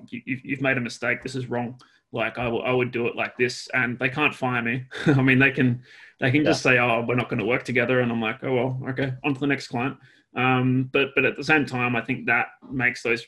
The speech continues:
Speaker 1: really quick projects where they just need someone's opinion or they just need a quick solution. Like, a consultant is very unbiased in those scenarios. Um, and I, I must say, I really enjoy that aspect of consulting, that I can be very honest and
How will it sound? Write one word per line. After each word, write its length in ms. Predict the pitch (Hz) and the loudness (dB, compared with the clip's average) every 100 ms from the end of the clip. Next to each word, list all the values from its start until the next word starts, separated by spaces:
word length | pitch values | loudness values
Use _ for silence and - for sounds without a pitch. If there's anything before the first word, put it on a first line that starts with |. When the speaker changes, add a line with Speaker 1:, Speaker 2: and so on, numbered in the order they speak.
| - | -2
Speaker 1:
really 220 | 139 127 | 0 0
quick 320 | - 131 - | -2 -8 -6
projects 440 | - 131 147 - - | -2 0 0 -2 -2
where 80 | |
they 120 | 131 127 | 0 0
just 160 | 156 | 0
need 260 | 127 127 123 | 2 2 0
someone's 320 | 127 127 120 | -2 -2 -2
opinion 500 | 123 135 127 123 123 - _ _ _ | -6 -6 -2 -2 -4 -10 _ _ _
or 280 | - 123 123 | -2 2 2
they 160 | 120 | 2
just 260 | 117 127 - | 0 -4 -4
need 260 | 123 117 - | 0 0 -2
a 60 | 131 | -6
quick 200 | - 131 | -6 -6
solution. 580 | - 110 113 - 117 113 | -6 -4 -4 -4 -6 -6
Like, 220 | 120 - | -10 -10
a 80 | 139 | -10
consultant 480 | 131 127 135 135 131 | -4 -2 0 -2 -2
is 100 | 113 | -4
very 340 | 117 113 120 - | -4 -2 -2 -4
unbiased 760 | 123 117 104 107 113 131 - _ - | -6 -6 -4 -2 -4 -6 -16 _ -8
in 140 | 127 | -4
those 220 | 127 127 | -2 -2
scenarios. 640 | 131 123 131 151 175 170 - _ _ _ | -2 -2 -2 -2 -4 -8 -16 _ _ _
Um, 380 | - 120 123 117 | -8 -4 -4 -2
and 100 | 135 | 0
I, 60 | 135 | 0
I 60 | |
must 240 | 147 165 - | 2 0 2
say, 120 | 135 | 2
I 60 | 117 | 4
really 320 | 131 135 117 | 4 4 4
enjoy 340 | 110 110 113 | 0 -2 -2
that 160 | 117 - | -2 -2
aspect 420 | 113 113 - 127 | -4 -8 -10 -10
of 100 | 131 | -8
consulting, 520 | 127 123 117 127 156 160 | -6 -6 -6 -8 -6 -4
that 100 | 95 | -4
I 60 | |
can 140 | - 127 | -2 -2
be 80 | 120 | 2
very 280 | 123 120 - | 2 0 -2
honest 500 | 120 131 139 - - _ _ _ - | -4 -4 -4 -12 -20 _ _ _ -2
and 380 | 117 110 117 | 0 0 -2